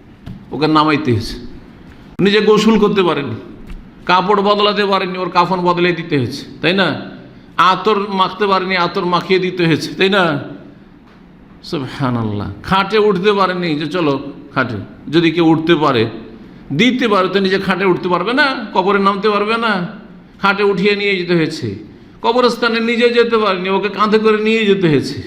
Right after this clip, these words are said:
কবরে নামাইতে হয়েছে। এত অসহায়, চোখের সামনে দেখলেন আর দাফন করবে, তারই পূজা শুরু করে দিলেন। এত অধম। মূর্তি পূজা আর এই পীর পূজা, মাজার পূজায় পার্থক্য, কোনো পার্থক্য নেই।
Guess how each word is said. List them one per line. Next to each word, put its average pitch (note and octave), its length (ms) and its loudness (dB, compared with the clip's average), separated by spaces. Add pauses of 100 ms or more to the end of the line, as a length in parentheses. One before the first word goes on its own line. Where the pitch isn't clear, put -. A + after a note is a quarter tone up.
কবরে G#3+ 320 2
নামাইতে A3 540 0
হয়েছে। D3 260 -2 (1500)
এত A3+ 200 2
অসহায়, A3+ 680 2
চোখের G#3 280 2
সামনে G3 380 0
দেখলেন F3 600 2
আর F3 100 0
দাফন F#3 340 -2
করবে, F3+ 240 -2
তারই F#3 240 2
পূজা F#3+ 240 0
শুরু G#3+ 240 0
করে A#3 180 0
দিলেন। D4+ 260 -2 (540)
এত A3 280 0
অধম। B3+ 600 4 (600)
মূর্তি C4 360 2
পূজা A3 280 2
আর G3 160 0
এই G3+ 420 0 (400)
পীর G#3+ 240 0
পূজা, G3+ 220 2
মাজার F#3+ 380 0
পূজায় F#3 220 -2
পার্থক্য, F3+ 420 0
কোনো D#4+ 240 0
পার্থক্য C4+ 440 0
নেই। E3 240 0